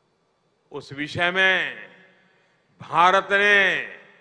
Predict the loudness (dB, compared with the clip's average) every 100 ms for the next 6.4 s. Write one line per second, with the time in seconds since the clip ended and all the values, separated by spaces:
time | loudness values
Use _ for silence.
0 | _ _ _ -8 -8 -6 -4 -2 -2 -6
1 | -8 -8 -8 -8 -8 -6 -2 -2 -4 -8
2 | -8 -10 -8 -10 -10 -12 -8 -6 -8 -10
3 | -14 -12 -12 -8 -8 -8 -10 -10 -12 -14
4 | -16 -16 -12 -10 -10 -12 -10 -4 -4 -4
5 | -12 -20 -20 -20 0 2 4 2 4 6
6 | 8 8 6